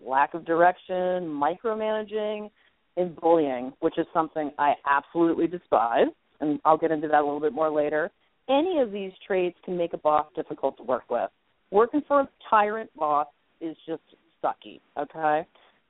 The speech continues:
So when you have to work for difficult and demanding people every day, that stress,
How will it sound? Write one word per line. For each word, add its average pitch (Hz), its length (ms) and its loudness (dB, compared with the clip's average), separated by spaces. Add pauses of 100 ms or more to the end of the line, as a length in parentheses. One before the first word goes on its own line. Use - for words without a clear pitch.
So 208 80 4
when 196 160 4
you 190 100 -2
have 185 180 0
to 190 100 -2
work 220 320 0
for 226 80 -8
difficult 214 460 0
and 185 80 -8
demanding 185 480 -2
people 185 460 0
every 214 320 2
day, 185 540 0
that 151 160 -8 (140)
stress, 190 280 -8